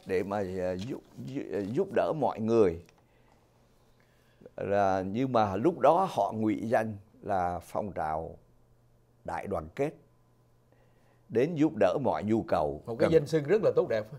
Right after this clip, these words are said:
Speaker 1: Dạ vâng. Thì nghe qua, mà nhất là khi mà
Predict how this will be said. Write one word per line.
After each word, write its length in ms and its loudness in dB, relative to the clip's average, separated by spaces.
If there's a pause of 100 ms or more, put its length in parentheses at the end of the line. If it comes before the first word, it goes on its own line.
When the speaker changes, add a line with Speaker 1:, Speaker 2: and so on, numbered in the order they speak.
(100)
Speaker 1:
Dạ 140 4
vâng. 200 6 (600)
Thì 460 -2
nghe 280 0
qua, 320 6 (500)
mà 180 4 (100)
nhất 220 4
là 160 8
khi 200 2
mà 420 2